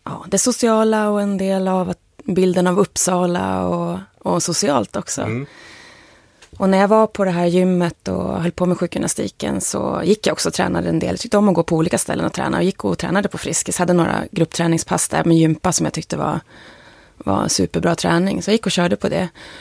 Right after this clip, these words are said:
Speaker 1: Och så fick jag frågan, "Ska inte du börja i Friskis och leda träning istället?"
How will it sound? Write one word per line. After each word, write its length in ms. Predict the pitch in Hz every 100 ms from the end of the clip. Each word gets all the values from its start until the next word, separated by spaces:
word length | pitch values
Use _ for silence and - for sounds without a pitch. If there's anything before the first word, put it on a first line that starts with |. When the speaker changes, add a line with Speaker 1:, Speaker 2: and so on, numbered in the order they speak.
| - -
Speaker 1:
Och 340 | - - 190
så 460 | - 214 214 196 -
fick 220 | - -
jag 80 | 247
frågan, 640 | 220 180 226 226 165 - -
"Ska 140 | 214
inte 140 | 190
du 120 | 190 170
börja 220 | 180 175
i 40 |
Friskis 460 | - - - 294 -
och 60 |
leda 520 | - - - 175 156 156
träning 400 | - - - 165
istället?" 640 | - 165 170 175 -